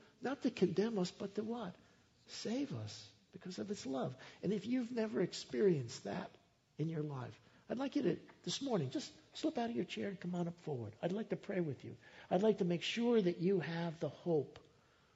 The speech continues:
of the second coming of Christ and not the fear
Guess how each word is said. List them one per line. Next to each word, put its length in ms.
of 120
the 60
second 420
coming 300
of 100
Christ 340
and 180
not 260
the 80
fear 400